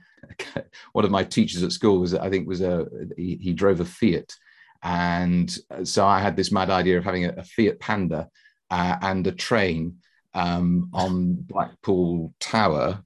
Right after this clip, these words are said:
um, having a race.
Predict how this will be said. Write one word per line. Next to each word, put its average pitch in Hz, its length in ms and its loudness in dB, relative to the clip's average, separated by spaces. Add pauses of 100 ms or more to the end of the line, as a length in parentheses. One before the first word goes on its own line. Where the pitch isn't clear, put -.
(160)
um, 87 720 0 (340)
having 95 300 0
a 90 40 0
race. 90 600 0